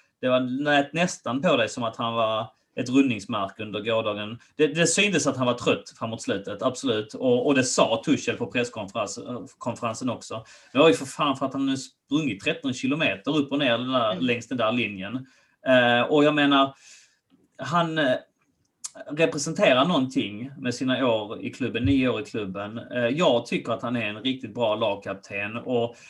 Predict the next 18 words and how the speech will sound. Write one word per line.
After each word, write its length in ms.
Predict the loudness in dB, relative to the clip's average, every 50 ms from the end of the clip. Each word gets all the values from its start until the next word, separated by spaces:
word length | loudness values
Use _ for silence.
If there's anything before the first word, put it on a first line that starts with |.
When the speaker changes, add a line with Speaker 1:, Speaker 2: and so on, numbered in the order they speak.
| -20 -20 -20 -12 0
Speaker 1:
det 80 | 2 2
känns 300 | 2 4 2 0 0 -2 -2
som 120 | 0 0
att 200 | 0 0 -2 -6 -6
när 160 | -2 0 0 0
Tuchel 420 | 0 0 -2 -2 0 0 -2 -2
ruckade 420 | 0 0 -2 -2 0 0 0 2
om 160 | 2 0 0 0
väldigt 260 | 2 0 0 0 0
mycket 320 | -2 -2 -2 -2 -4 -4
när 80 | -4 -4
han 160 | -6 -6 -8
kom 420 | -4 -2 -2 -2 -2 -2 -6 -8
så 160 | -6 -2 -2 -2
hade 420 | 0 2 0 0 0 0 -2 -2
han 200 | 0 0 0 0
ändå 580 | 0 0 0 0 0 0 2 0 0 0 -2 -2
några 720 | -2 0 2 4 2 2 2 -2 -4 -4 -4 -2 -4 -4